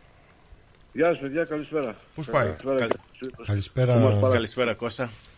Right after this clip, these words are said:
Speaker 4: Πριν, ε,
Speaker 1: Εγώ,
Speaker 4: ανοί-, πριν συνεχίσεις,
Speaker 1: εγώ,
Speaker 4: Κώστα.
Speaker 1: εγώ, κάτι να σε πω προ-, πριν ερωτήσεις, ε,
Speaker 2: Ναι, ναι.
Speaker 1: τι θέλεις να με ρωτήσεις. Καλά, τόσα χρόνια δε-, ε,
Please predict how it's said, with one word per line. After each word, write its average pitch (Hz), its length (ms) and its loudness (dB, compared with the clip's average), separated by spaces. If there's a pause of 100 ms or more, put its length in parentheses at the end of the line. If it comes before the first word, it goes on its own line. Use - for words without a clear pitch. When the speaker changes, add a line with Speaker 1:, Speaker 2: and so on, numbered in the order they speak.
(240)
Speaker 4:
Πριν, 139 300 6
ε, 135 300 8
Speaker 1:
Εγώ, 123 80 12
Speaker 4:
ανοί-, 139 300 8
πριν 147 300 6
συνεχίσεις, 139 480 4
Speaker 1:
εγώ, 165 160 4
Speaker 4:
Κώστα. 143 320 2
Speaker 1:
εγώ, 170 340 0
κάτι 185 300 -2
να 185 140 -4 (100)
σε 160 140 -2
πω 180 220 -6
προ-, 165 320 -6
πριν 156 280 -10
ερωτήσεις, 135 580 -8
ε, 110 60 -4
Speaker 2:
Ναι, 104 80 0
ναι. 92 60 -2
Speaker 1:
τι 101 160 -6
θέλεις 101 320 -2
να 95 140 -10
με 92 100 -8
ρωτήσεις. 135 460 -8 (680)
Καλά, 196 240 4
τόσα 185 280 0
χρόνια 175 300 -4
δε-, 147 120 -2
ε, - 640 -10